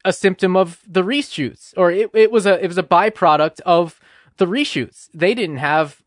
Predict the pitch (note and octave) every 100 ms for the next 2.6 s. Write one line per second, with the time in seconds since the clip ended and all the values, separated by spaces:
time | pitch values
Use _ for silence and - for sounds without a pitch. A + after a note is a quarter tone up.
0 | - D3+ - F3 G3 F3 - E3 E3 F3
1 | D#3+ C#3+ - _ _ F3 D3+ - F#3+ A#2
2 | D#3+ G3 - D#3 C#3+